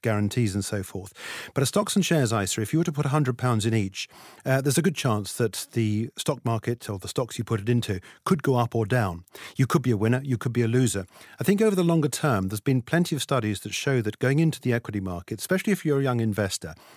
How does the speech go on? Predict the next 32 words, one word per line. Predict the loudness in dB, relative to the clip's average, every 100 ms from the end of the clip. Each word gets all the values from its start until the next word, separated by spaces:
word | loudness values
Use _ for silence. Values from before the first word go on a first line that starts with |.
| -6
if | 0
you | 2
can | 2
hold | 2 2
that | 0 0
money | 0 2
in | 0
there | 0 -2
for | -2 -2 -4 -18 -8
ten | 0 0 0
plus | 0 -2 -2 -2
years, | -2 -4 -8 -8
there | -8
are |
plenty | -6 -2 0 0
of | -2
studies | -2 -2 -2 -6
that | -6
show | -2 -2 -4 -12 -16 -8
that | -6
you | -2
get | -2
a |
better | -2 -2 0
rate | 0 0
of | -2
return | -6 -2 -2 -2 -6
than | -4
you | 0
would | 0 0
have |
got | 0 -2